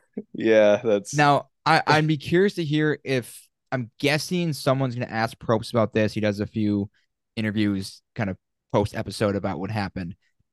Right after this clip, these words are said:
Speaker 2: I'd imagine this gets asked somewhere along the way. So I'll be curious to read those. Is, one, see if it gets brought up and what his, what his reasoning was.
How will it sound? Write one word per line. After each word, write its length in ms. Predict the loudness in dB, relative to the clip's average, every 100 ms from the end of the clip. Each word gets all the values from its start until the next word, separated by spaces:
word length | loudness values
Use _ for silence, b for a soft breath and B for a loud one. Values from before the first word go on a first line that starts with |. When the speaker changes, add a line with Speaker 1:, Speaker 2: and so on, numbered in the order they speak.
| _
Speaker 2:
I'd 120 | -2 0
imagine 840 | 0 -2 -2 -2 -2 0 0 -4 -4
this 180 | -2 -2
gets 180 | -2 -4
asked 460 | -2 -2 -4 -8 -18
somewhere 300 | -4 -2 0
along 200 | 0 0
the 80 | 2
way. 260 | 0 0 -4 _ _ _ _ _ _ _ _ _ _ -6
So 240 | 0 0
I'll 220 | 2 0
be 120 | 0
curious 400 | -6 -4 -2 -2
to 120 | -4 -6
read 220 | -4 0
those. 440 | 2 2 0 -4 _ _ _ _ _ _ _
Is, 140 | -14 -12 -6
one, 400 | 2 4 4 0
see 180 | -2
if 80 | -2
it 60 | -2
gets 140 | -6
brought 120 | -2
up 60 | -2
and 80 | 0
what 120 | -2
his, 200 | -2 -10 -6
what 120 | -6
his 100 | -2
reasoning 300 | 0 2 2
was. 340 | 2 2 -2